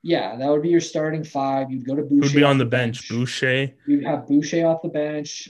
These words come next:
Speaker 1: uh, Watana-, uh,
Speaker 2: Yeah.
Speaker 1: Watanabe off the bench, Stanley Johnson off the bench. Uh, that's really, I mean, like, what, Matt Thomas maybe, Jalen
Speaker 2: You know, Ma-,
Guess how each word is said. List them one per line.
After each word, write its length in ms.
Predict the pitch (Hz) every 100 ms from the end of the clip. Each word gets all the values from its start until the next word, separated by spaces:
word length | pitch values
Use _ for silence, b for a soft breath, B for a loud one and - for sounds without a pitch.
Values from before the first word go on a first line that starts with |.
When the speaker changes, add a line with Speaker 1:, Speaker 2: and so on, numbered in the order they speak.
| -
Speaker 1:
uh, 340 | 127 120 113
Watana-, 520 | 117 131 131 127 120
uh, 20 | 131 110
Speaker 2:
Yeah. 300 | 123 113 117
Speaker 1:
Watanabe 460 | 117 120 135 139
off 180 | 143 139
the 60 | 135
bench, 300 | 131 131 123
Stanley 460 | - 131 147 143
Johnson 560 | 139 117 127 135 135 135
off 200 | 135 -
the 80 | 143
bench. 680 | 131 131 131 131 - - _ _ _ _ _ -
Uh, 760 | 127 127 120 117 110 110 110 107 _ _ _ _ _ _ _ _
that's 160 | 131 147
really, 300 | 165 175 156 131
I 80 |
mean, 120 | 131 127
like, 140 | 107
what, 180 | 120 - 139
Matt 260 | 131 127
Thomas 400 | 131 123 135 -
maybe, 500 | 135 135 135 135 135
Jalen 280 | 131 127 127
Speaker 2:
You 60 | 131
know, 140 |
Ma-, 40 | 107